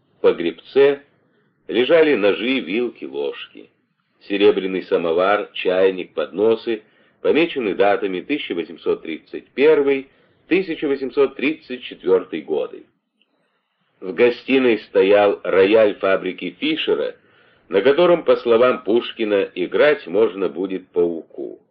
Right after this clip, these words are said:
И действительно, на этом крошечном рояле длиною пятьдесят сантиметров и высотою восемнадцать сантиметров можно было наигрывать мелодии. На маленьком письменном столе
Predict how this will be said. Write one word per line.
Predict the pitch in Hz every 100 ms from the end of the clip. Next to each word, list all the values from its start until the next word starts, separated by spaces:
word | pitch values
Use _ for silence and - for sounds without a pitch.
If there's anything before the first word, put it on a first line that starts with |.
| _ _ _ _ _ -
И |
действительно, | 117 139 - 165 175 - 82 71 65 - _ _ _ -
на | 107
этом | 131 135 127
крошечном | 135 151 147 131 - 110 101
рояле | 107 123 135 98 78
длиною | 76 101 113 107 -
пятьдесят | 101 95 92 113 101 -
сантиметров | 95 82 92 107 92 - 71 87
и |
высотою | 87 90 95 - 95 82
восемнадцать | 71 76 98 123 151 147 101 87
сантиметров | 87 76 82 78 67 62 64 - _ _ _ _ -
можно | - 135 123 113
было | 90 113 110 101 -
наигрывать | 73 78 80 78 82 76 76 -
мелодии. | 67 64 65 64 50 50 _ _ _ _ _ _ _ _ _ _ _ _ _ _ -
На | 101 151
маленьком | 180 170 156 151 143
письменном | 123 151 - 120 98 -
столе | - 73 73 87 95